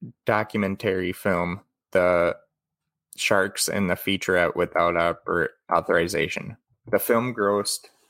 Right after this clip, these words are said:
thirteen million doll-, thirteen million four hundred and twenty-two thousand five hundred dollars on its opening weekend, which was nineteen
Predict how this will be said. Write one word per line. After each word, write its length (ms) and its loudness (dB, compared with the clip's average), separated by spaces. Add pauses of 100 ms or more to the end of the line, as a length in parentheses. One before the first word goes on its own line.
(300)
thirteen 800 0 (560)
million 480 2
doll-, 360 2 (360)
thirteen 840 -2 (120)
million 460 0
four 300 2
hundred 280 0
and 120 -4
twenty-two 420 0
thousand 480 0
five 240 -2
hundred 300 -2
dollars 420 2
on 160 -4
its 140 -6
opening 380 0
weekend, 360 -2
which 220 -2
was 240 0
nineteen 600 -2